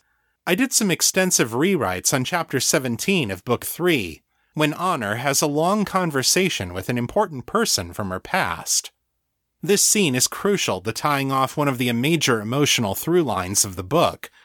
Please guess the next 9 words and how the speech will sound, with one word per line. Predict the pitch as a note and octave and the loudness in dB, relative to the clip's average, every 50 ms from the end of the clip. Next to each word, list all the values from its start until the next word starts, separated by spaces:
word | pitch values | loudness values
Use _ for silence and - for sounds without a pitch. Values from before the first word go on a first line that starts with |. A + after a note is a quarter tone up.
| _ _ _ - | _ _ _ -2
but | F#3+ F3+ | 2 2
it | G#3+ G3 | 2 4
didn't | B3 D4 C#4+ C4 G3 | 4 2 2 2 0
land | D3+ D3+ E3 F#3 F#3 D#3+ B2 A2 | 0 2 4 4 4 4 2 0
well | G#2 G2 G2 F2+ F2 E2+ | -2 -2 -2 -2 -2 -2
with | F2+ F#2 - - | -4 -6 -4 -2
my | B2 G#2+ G2+ | -2 0 2
beta | F#2+ C3 D#3 D3 A2 | 2 4 4 4 2
reader. | F#2 E2+ E2+ E2+ D#2+ E2+ E2 D#2+ - | 0 -6 -6 -6 -6 -6 -6 -8 -10